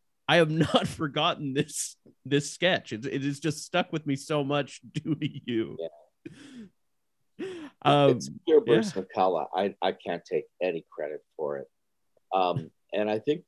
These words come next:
Speaker 2: Bruce has a real fondness for big belly guys. I remember a Kids in the Hall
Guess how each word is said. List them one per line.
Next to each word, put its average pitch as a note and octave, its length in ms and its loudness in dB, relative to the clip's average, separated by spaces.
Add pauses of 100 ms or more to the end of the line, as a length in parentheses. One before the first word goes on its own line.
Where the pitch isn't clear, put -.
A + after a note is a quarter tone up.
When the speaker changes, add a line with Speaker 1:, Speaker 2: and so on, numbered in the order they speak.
(100)
Speaker 2:
Bruce G#2+ 560 -2
has F2+ 280 -4
a F2 80 0
real F#2+ 240 0 (100)
fondness F#2 500 -2
for E2+ 200 0
big F#2 200 -2
belly E2+ 360 0
guys. E2 480 -4 (480)
I C3+ 80 2
remember D3+ 680 2
a D#3+ 60 -4 (140)
Kids C3 200 -4
in A#2+ 60 -4
the G#2+ 80 -2
Hall F#2+ 380 -2